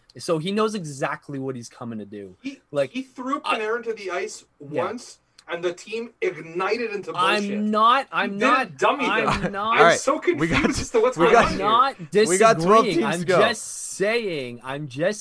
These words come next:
Speaker 1: saying, I'm not agreeing with the moves. I'm just saying that, like,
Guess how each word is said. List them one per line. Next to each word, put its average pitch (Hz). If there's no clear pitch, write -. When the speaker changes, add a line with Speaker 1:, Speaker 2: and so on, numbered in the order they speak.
Speaker 1:
saying, 156
I'm 202
not 349
agreeing 202
with 185
the 143
moves. 175
I'm 175
just 180
saying 175
that, 127
like, 117